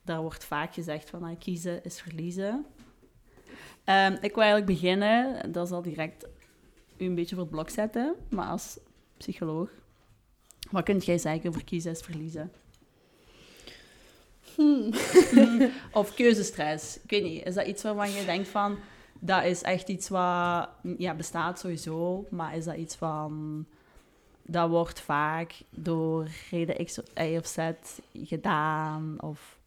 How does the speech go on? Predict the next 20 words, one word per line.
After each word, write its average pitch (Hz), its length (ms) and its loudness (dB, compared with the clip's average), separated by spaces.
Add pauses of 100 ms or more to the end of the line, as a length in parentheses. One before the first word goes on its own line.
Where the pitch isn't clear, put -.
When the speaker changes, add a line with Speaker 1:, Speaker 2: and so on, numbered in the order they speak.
(1400)
Speaker 2:
Ik 190 360 0
denk 233 340 2
dat 254 160 4
dat 202 180 0
wel 202 260 2
iets 226 260 -2
is 208 440 0 (760)
wat 202 580 2 (1700)
heel 220 440 2
redelijk 220 520 2
recent 214 800 -2
is - 480 -4
opgekomen. 180 800 -2
Speaker 1:
Mhm. 196 100 -8 (260)
Speaker 2:
Als 202 200 -2
in, 240 320 2 (440)
vroeger 247 760 2 (1160)
was 208 240 -2
het 196 280 -8
alles, 226 300 2